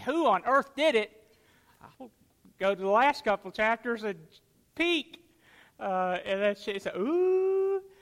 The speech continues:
Uh, you know, and, uh, 'cause most of the time I don't have it figured out. Um, but we're here, uh, Jesus is meeting with his disciples.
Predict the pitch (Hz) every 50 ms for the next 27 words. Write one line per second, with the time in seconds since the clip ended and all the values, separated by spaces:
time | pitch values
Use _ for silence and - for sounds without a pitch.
0 | - - - _ _ - - 196 180 170 165 165 160 156 147 143 143 - - _
1 | _ _ _ _ _ - 175 170 180 196 202 - - 165 160 151 147 135 147 139
2 | 139 - 160 151 160 208 247 - - 196 - - 180 180 180 175 180 175 170 147
3 | 175 160 147 - - - 160 151 139 147 143 165 165 131 - - _ _ _ _
4 | _ _ _ _ _ _ _ _ _ - - 139 135 127 120 123 127 127 - -
5 | _ _ _ _ _ _ _ _ _ _ _ _ - 185 165 190 190 190 - 214
6 | 226 269 311 285 202 247 277 277 269 240 185 - 202 190 175 160 156 160 214 254
7 | 294 277 269 233 - 190 170 165 190 208 226 254 269 262 247 220 202 196 196 202
8 | 190 180 - 165 156 - - 190 190 202 226 220 - 247 240 240 254 247 240 -